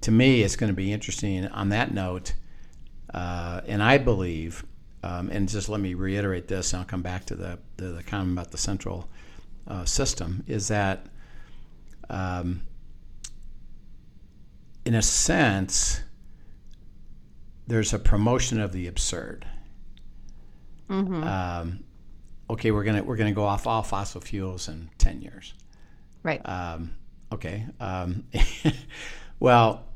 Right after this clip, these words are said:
Speaker 1: it's absurd because you literally today, em-, even if you spent trillions of dollars to try to get there,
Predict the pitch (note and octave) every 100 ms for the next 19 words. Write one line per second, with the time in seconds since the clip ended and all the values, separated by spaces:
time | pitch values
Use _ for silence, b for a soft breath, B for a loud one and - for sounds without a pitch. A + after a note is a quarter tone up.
0 | - - B2 B2 A2 A2 - G3 G3+ B2
1 | A2 A2+ A2+ A2+ G#2+ - - A2 A#2+ A#2+
2 | - - A#2+ C3 G3+ G#3+ E3+ A#2 A2 -
3 | A#2 G#2+ - - - - - - - A2
4 | B2 E3 F#3 F3+ C3+ - A#2 - G#2+ F2+
5 | - - D3 D3 C3+ A2 G2 - F2+ F#2
6 | F#2 - - - - - b b b b
7 | b b - - - - A2+ C#3 A2+ G2
8 | A#2 A#2+ - - -